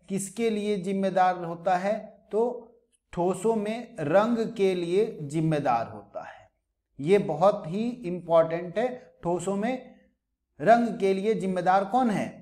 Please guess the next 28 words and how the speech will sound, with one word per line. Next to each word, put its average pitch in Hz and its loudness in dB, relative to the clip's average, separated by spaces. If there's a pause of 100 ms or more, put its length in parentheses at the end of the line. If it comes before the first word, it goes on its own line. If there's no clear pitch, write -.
(160)
तो - -14
एफ 170 4
केंद्र 143 -4
जिम्मेदार 110 -10
है। - -20 (380)
इसका 208 4
मतलब 190 2 (440)
कि 196 -2
बिल्कुल 160 0
ये 185 0 (140)
तीसरा 170 2
वाला 175 4 (440)
जालक 175 6 (360)
में 180 -4
इलेक्ट्रॉन 170 2 (140)
के 190 0
फंसने 190 -4
से 208 -2
क्या 226 2
बनता 220 2
है, 127 -6 (120)
एफ 202 4
केंद्र 175 -2
बनता 135 -2
है। 101 -8 (500)
ठीक 208 -4
है, 220 2
ये 226 -6